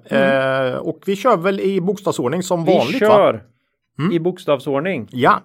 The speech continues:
Speaker 1: Ja, jag hade en liten ny sån här upplevelse för övrigt, eh, f-, från förra veckan där jag tycker att jag lägger in ett bolag tidigt i
Speaker 2: Mm.
Speaker 1: listan.
Speaker 2: Mm.
Speaker 1: Där jag ly-, lyckades lägga in B T S först för jag tänkte att de kommer nog tidigt idag.
Speaker 2: Mm.
Speaker 1: Nej, de blir fyra av sju.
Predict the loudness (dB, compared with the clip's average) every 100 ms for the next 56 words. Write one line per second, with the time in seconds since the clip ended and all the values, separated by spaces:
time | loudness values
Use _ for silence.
0 | -2 0 2 0 -2 -2 -2 -2 -2 -2
1 | -4 -2 0 -2 -2 -2 0 -2 -2 -2
2 | 0 0 0 -2 -6 -10 -10 -10 -10 -12
3 | -8 -4 -2 0 -2 -2 -2 -2 -4 -6
4 | -2 -2 -2 -6 -8 -4 -2 0 -2 -4
5 | _ _ _ -4 -2 0 -4 -8 _ _
6 | _ -4 -4 -2 -2 -4 -8 -12 -10 -10
7 | -12 _ -4 0 0 -2 -6 -4 -4 -4
8 | -2 -2 -2 -2 2 2 0 -4 -6 -4
9 | -4 -4 -4 -6 -8 -10 _ _ _ _
10 | _ _ _ _ _ _ _ _ _ _
11 | -4 -2 -2 -4 -4 -4 -4 -4 -4 -4
12 | -4 -6 -12 -8 -6 -2 -2 -2 _ _
13 | -2 0 0 -4 -4 -4 -2 0 2 0
14 | -2 -4 -4